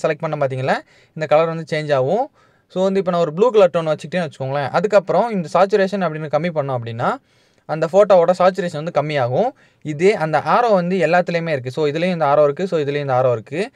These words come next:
ஒரு கலர் வீல்ல வந்து நம்ம பேலன்ஸ் அப்படின்றது ஒரு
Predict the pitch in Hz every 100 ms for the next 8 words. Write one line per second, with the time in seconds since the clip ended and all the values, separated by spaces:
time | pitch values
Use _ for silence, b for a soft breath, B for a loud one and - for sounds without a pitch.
0 | b b b b 156 165 175 175 170 170
1 | 165 - 196 220 220 208 196 196 220 196
2 | 170 165 143 156 185 208 202 - 156 156
3 | 160 147 160 165